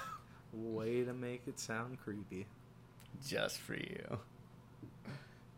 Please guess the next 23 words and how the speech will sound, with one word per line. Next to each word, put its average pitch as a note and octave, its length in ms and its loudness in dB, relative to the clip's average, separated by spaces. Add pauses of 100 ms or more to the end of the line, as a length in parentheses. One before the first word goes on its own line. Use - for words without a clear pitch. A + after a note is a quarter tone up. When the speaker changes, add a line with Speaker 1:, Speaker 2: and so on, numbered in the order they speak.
(160)
Speaker 2:
Base D#3+ 320 12
jumper A2+ 360 8
dot A#2 380 12
com. B2 540 10 (260)
Let's - 300 12
talk B2+ 200 12
about E3 300 12
base E3+ 280 12
jumping. F#2+ 540 4 (380)
Speaker 1:
I D3 80 6
don't E3+ 120 12
Speaker 2:
Dig. - 400 8 (1700)
Wait, B2+ 140 10
did A2+ 120 4
you B2 80 8
wanna B2 160 10
just G#2+ 120 2
go A#2+ 100 8
back A2 160 12
to G#2 60 6 (120)
extreme G#2 320 2
sports? A2 520 4 (500)
Speaker 1:
Sure. C3 460 8